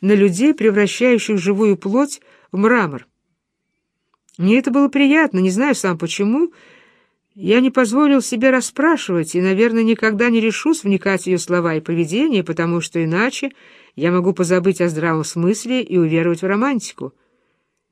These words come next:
Временами меня переполняет такой странный, таинственный восторг,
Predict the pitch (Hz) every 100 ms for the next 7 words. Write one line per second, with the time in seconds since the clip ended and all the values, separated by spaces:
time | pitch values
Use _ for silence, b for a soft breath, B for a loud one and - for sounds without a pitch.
0 | _ 147 180 196 214 247 226 220 233 226
1 | 220 214 208 208 226 214 190 226 214 -
2 | - 196 220 226 208 202 185 190 190 220
3 | 214 - 196 190 190 175 185 180 - -
4 | 269 320 - -